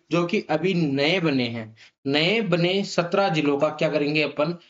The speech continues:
अध्ययन करेंगे। total कितने जिले हो गए? पचास जिले अब हो चुके हैं, पचास जिले हो चुके हैं। खुशखबरी मनाइए, खुशियां मनाइए, पचास जिले हो चुके हैं।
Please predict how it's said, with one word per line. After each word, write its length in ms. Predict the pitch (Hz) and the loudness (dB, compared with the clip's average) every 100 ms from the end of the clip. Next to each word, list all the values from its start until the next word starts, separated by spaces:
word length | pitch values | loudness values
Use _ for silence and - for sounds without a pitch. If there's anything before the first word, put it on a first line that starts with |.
| _ - | _ -4
अध्ययन 380 | 135 123 175 165 | -4 0 0 2
करेंगे। 280 | 160 160 185 | 0 0 -2
total 540 | - 160 156 202 196 | 0 -2 0 0 0
कितने 320 | 185 165 180 | 0 0 0
जिले 240 | 170 160 165 | 0 0 2
हो 160 | 147 | 2
गए? 300 | 147 160 165 151 | 0 0 -2 -4
पचास 640 | 139 156 165 196 - - | -2 0 2 2 -2 -2
जिले 300 | 147 147 175 | 0 2 0
अब 360 | - 165 170 | 0 0 0
हो 220 | 127 147 175 | 0 0 0
चुके 320 | 160 - 131 | -2 -2 -2
हैं, 260 | 113 113 - - - | -2 -8 -10 -20 -6
पचास 520 | 147 143 180 196 202 - | -4 0 2 2 0 0
जिले 280 | 170 196 | 0 2
हो 280 | 170 170 202 | 2 2 0
चुके 240 | 196 180 170 | -2 -2 0
हैं। 320 | 175 190 - | 2 0 -2
खुशखबरी 520 | 185 170 196 190 196 | -4 0 0 2 0
मनाइए, 520 | 180 170 175 180 190 | 2 2 2 2 0
खुशियां 560 | 185 165 160 208 208 190 | 0 -2 0 0 2 2
मनाइए, 460 | 185 190 202 202 | 2 2 2 0
पचास 380 | 175 170 185 190 | -2 0 2 2
जिले 200 | 180 190 | 0 2
हो 140 | 190 185 | 0 -2
चुके 240 | 190 202 | -2 0
हैं। 320 | 196 165 135 | 0 0 -2